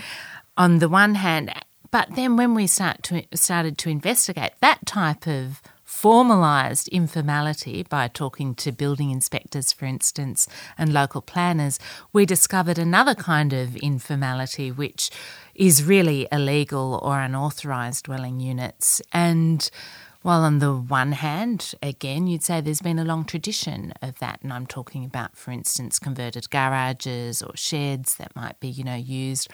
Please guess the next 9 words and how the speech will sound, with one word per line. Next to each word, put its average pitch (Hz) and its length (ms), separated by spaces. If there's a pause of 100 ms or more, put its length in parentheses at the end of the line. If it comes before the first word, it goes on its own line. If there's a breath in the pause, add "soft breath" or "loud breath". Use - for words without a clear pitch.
(240 loud breath)
often 165 500
or, 131 380 (140)
or 135 200
perhaps - 560
unauthorised 135 760
extensions 156 760
to - 120
family 147 360
homes. - 460